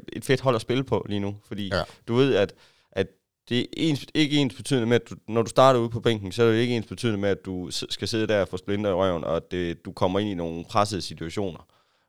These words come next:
Speaker 1: Øhm, altså, du kommer med selvtillid, du kommer med, med gode oplevelser, fordi du,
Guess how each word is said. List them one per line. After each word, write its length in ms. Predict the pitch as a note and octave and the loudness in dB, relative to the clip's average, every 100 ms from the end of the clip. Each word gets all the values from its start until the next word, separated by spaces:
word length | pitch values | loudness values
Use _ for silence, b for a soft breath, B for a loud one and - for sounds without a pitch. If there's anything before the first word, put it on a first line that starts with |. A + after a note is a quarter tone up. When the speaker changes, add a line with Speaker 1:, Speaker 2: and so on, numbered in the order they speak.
| - | -4
Speaker 1:
Øhm, 480 | F#2 E2 D#2+ D2+ D#2+ _ _ _ _ | -2 0 -4 -8 -14 _ _ _ _
altså, 180 | A2 G#2 | -4 -2
du 100 | G#2+ | -2
kommer 280 | C3 C3+ A#2 | 4 4 4
med 120 | F#2+ | 0
selvtillid, 500 | - A#2 A#2+ G2+ G2 | 2 2 0 -6 -4
du 100 | G2 | -6
kommer 380 | - C3 A#2+ F2+ | 4 4 4 0
med, 380 | F2+ F2 E2+ | -2 -2 -4
med 180 | E2+ F#2 | -4 -6
gode 320 | B2+ B2+ B2 | 0 4 6
oplevelser, 480 | G#2+ A#2+ F#2+ D#2+ F#2+ | 4 4 -4 -4 -8
fordi 400 | D#2+ G2 F#2 G#2 | -6 -6 -6 -8
du, 440 | - F2+ E2+ C2+ | -10 -10 -10 -10